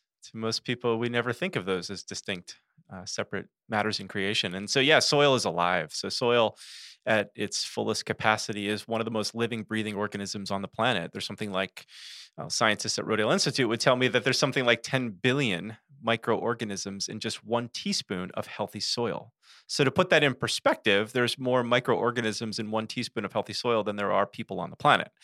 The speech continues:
So soil is alive, dirt is dead. Uh, and so that's how we would distinguish between the two.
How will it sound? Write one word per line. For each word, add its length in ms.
So 180
soil 360
is 120
alive, 760
dirt 200
is 100
dead. 380
Uh, 60
and 260
so 160
that's 240
how 100
we 140
would 180
distinguish 460
between 320
the 80
two. 240